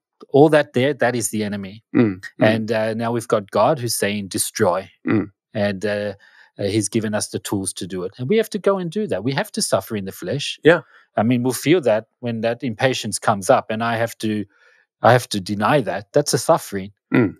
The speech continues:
Speaker 1: But
Speaker 2: mm.
Speaker 1: that, that is where the battle lies. And that's
Speaker 2: Exactly.
Speaker 1: the work that God's doing in me, that I want to do that now.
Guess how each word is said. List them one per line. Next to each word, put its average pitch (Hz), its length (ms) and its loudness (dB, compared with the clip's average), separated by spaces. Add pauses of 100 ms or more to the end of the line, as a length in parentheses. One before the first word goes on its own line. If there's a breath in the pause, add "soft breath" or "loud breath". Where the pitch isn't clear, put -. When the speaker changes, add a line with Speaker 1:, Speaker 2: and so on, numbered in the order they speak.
Speaker 1:
But 117 180 4
Speaker 2:
mm. 101 60 2
Speaker 1:
that, 160 260 6
that 180 200 4
is 131 240 0
where 143 180 6
the 131 80 -2
battle 139 320 2
lies. 190 480 -2
And 160 160 -6
that's 185 300 4
Speaker 2:
Exactly. 127 100 6
Speaker 1:
the 113 40 8
work 151 280 4
that 120 160 0
God's 131 260 4
doing 175 300 4
in 90 160 -8
me, 90 180 -12 (160)
that 120 120 8
I 127 80 8
want 156 280 6
to 190 100 2
do 117 180 -2
that 98 180 -4
now. 95 260 -8